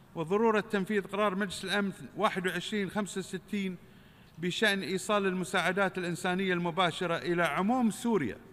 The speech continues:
وبشكل فوري وبدون عراقيل، لإنقاذ هذا البلد العزيز وشعبه من محنته التي لا مصلحة لأحد منا في استمرارها،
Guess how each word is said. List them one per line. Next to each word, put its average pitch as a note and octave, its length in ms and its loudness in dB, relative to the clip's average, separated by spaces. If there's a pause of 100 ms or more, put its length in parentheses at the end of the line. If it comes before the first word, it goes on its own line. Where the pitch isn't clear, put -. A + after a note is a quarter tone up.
(600)
وبشكل G#3+ 600 2
فوري G3+ 460 4 (520)
وبدون A3 460 2
عراقيل، D#3+ 540 0 (560)
لإنقاذ G#3 520 2
هذا G#3+ 240 4
البلد G#3 420 2
العزيز F#3 460 0
وشعبه F#3 580 0
من F#3 160 -2
محنته F#3+ 560 0
التي F#3 380 -2
لا A#3+ 240 2
مصلحة G#3+ 600 2
لأحد G3 460 0
منا A#3 540 2 (540)
في A#3+ 80 0
استمرارها، F3+ 720 2